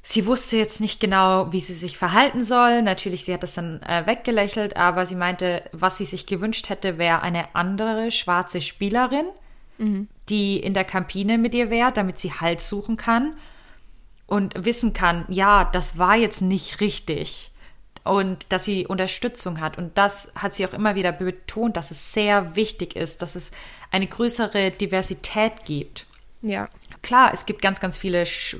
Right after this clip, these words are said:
Speaker 1: Sportler, ähm, nicht f-, genug, aber es gibt viele Sportler, die, ähm, schwarz sind und gefeiert werden von den Medien. Was es aber nicht so häufig gibt oder fast gar nicht, sind die Trainer,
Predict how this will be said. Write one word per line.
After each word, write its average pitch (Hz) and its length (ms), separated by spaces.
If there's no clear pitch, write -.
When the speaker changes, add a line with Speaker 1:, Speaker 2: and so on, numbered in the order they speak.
Speaker 1:
Sportler, 160 560
ähm, 165 360
nicht 185 380
f-, - 200
genug, 208 500
aber 165 260
es 165 120
gibt - 160
viele 190 220
Sportler, 196 500
die, 165 340
ähm, 160 280
schwarz 214 460
sind 165 260
und 175 560
gefeiert 208 520
werden 156 260
von 170 140
den 165 140
Medien. 160 560
Was 208 200
es 190 80
aber 170 180
nicht 226 320
so 160 160
häufig 160 380
gibt 254 380
oder 170 200
fast - 300
gar 226 220
nicht, 214 440
sind 175 640
die 160 120
Trainer, 233 540